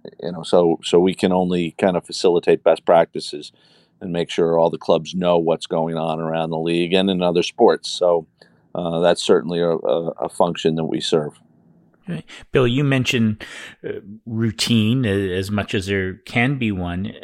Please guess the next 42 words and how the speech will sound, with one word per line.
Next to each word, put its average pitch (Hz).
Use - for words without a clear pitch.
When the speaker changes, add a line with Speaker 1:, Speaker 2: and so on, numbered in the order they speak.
Speaker 2:
Uh, 110
this 160
is 107
way 107
different 104
than 101
when 98
we've 95
had 95
stoppages, 98
uh, 98
in, 101
because 101
of 95
labor 101
issues 98
and 95
that, 101
where 110
the 107
league 107
is 98
sort 104
of, 101
in 90
some 160
ways, 87
in 95
a 87
kind 104
of 90
a 90
vacuum. 92
But 107
you 110
mentioned 98
other 85
sports, 127
you 101
mentioned 95
medical 117
officials. 107